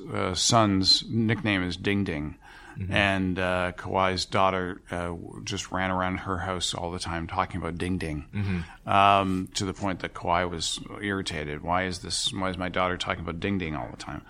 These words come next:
Speaker 2: Uh-huh.
Speaker 1: Um, but it was just an indication to me of, of how tight the families had gotten
Speaker 2: Right,
Speaker 1: over the
Speaker 2: right.
Speaker 1: course of just one year,
Speaker 2: Mm-hmm.
Speaker 1: and, and the kind of bond that happens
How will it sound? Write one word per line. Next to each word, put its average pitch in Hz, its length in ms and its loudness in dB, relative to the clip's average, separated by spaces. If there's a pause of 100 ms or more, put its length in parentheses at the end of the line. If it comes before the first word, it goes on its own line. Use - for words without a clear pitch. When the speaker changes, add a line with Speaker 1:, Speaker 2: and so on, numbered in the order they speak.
Speaker 2:
Uh-huh. 92 360 2
Speaker 1:
Um, 101 480 8
but 131 160 12
it 139 60 12
was 131 180 8
just - 240 6
an 175 100 12
indication 143 680 10
to 127 160 6
me 123 260 8
of, 107 320 4
of 113 180 2
how 120 360 12
tight 139 340 6
the - 60 -2
families 120 420 6
had 104 240 2
gotten 113 460 10
Speaker 2:
Right, 175 200 4
Speaker 1:
over 113 120 6
the 113 80 6
Speaker 2:
right. 113 60 4
Speaker 1:
course 123 200 8
of 101 160 2
just - 180 2
one 110 200 6
year, 107 300 4
Speaker 2:
Mm-hmm. 120 320 0 (280)
Speaker 1:
and, 120 520 10
and 123 220 6
the 120 60 4
kind 135 220 8
of 110 80 2
bond 123 340 12
that 107 80 8
happens 101 800 6